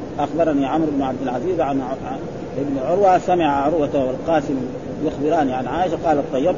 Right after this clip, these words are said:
رسول بي-، بيدي، آه، بذريرة في حجة الوداع للحل والإحرام.'" آه، هذا، هذا. الذريرة يقول بمعجمة وراءين بوزن عظيم، وهي نوع من الطيب، آه، من الطيب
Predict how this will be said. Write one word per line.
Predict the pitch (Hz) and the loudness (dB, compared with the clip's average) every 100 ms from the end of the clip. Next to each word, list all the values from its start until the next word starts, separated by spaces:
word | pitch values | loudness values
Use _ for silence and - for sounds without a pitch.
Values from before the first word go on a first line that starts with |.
| 160 | 0
رسول | 139 - 127 | -2 -2 -2
بي-، | 131 143 - - - 131 | -2 -2 -6 -8 -6 0
بيدي، | 160 170 160 185 190 - - | 4 4 4 4 2 -4 -4
آه، | 139 175 | 2 2
بذريرة | 147 135 143 185 160 151 147 135 | 2 2 4 4 4 4 0 -2
في | 127 | -2
حجة | - 156 151 | -4 -2 -2
الوداع | 147 135 131 165 131 - | 0 0 2 2 2 0
للحل | 143 127 - 185 185 | -4 0 0 2 4
والإحرام.'" | 180 175 165 156 131 127 127 139 - - - | 2 2 -2 -2 -2 0 0 -2 -4 -8 -6
آه، | 139 156 202 160 - | 0 2 0 -2 -6
هذا، | 135 123 - | -6 -6 -6
هذا. | 131 123 - - - 143 | -6 -6 -10 -10 -6 -4
الذريرة | 135 143 185 180 | -2 0 2 2
يقول | 147 165 | 2 2
بمعجمة | 139 139 175 160 165 156 - - - 139 | 2 2 0 0 2 2 0 -6 -6 -2
وراءين | 143 156 175 139 | 0 2 4 4
بوزن | 139 151 143 | 2 0 0
عظيم، | 127 135 165 | -2 0 2
وهي | 143 135 139 | 2 2 2
نوع | 180 151 | 2 4
من | 139 139 | 4 2
الطيب، | - 185 196 - - - 156 | 0 0 0 -2 -8 -4 0
آه، | 196 | 2
من | 190 - 156 | 0 -2 -4
الطيب | 139 196 | 0 -2